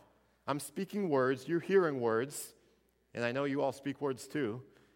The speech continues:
What do words do? What's the function of words? Well, the function of words is to communicate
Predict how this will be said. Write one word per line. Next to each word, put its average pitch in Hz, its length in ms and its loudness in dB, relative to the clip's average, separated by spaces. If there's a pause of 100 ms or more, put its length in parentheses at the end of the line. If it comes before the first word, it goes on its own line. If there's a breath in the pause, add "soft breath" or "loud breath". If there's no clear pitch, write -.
(1080 soft breath)
What 180 120 -10
do 220 140 -8
words 147 400 -4
do? 113 140 -4
What's 117 180 -6
the 202 120 -10
function 120 640 -6 (180)
of 98 300 -4 (360)
words? 92 800 -10 (1400 loud breath)
Well, 143 100 0
the 127 100 -4
function 214 320 0
of 160 80 4
words 160 480 0 (180 loud breath)
is 151 180 -2
to 160 100 -8
communicate 170 1000 -4